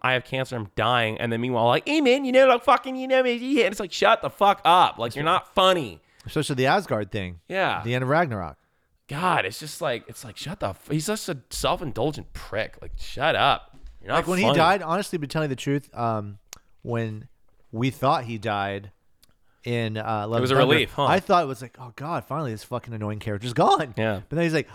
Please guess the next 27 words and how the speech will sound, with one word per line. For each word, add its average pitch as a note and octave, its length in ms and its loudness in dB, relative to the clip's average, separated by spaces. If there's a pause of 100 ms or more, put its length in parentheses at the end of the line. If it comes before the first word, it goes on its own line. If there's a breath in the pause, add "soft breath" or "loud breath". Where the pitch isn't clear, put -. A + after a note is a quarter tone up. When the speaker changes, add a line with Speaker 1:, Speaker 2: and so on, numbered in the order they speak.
Speaker 2:
"Oh, B3 280 2
it's G3 120 -6
just B3 160 -8
my A3+ 80 -2
face, A3+ 300 -2
mate. G#3+ 180 -2
I'm G#3+ 140 -2
okay." G3 340 -2
I'm F3 100 -4
like, E3+ 280 -2
"Oh, F#3 260 -2
no." G#3+ 720 2
Speaker 1:
Yeah, C3+ 120 4
I C#3 200 2
know. C#3+ 240 2
I C3 80 4
was C3 120 -4
like, A#2+ 160 -6
"Fuck, A2 460 -2
really?" D#3+ 500 2
Speaker 2:
So F3 80 2
who's F#3 160 2
gonna G3 160 2
pull F3+ 220 -2
the E3 120 0
whole, D3+ 380 2
um, C3 280 -2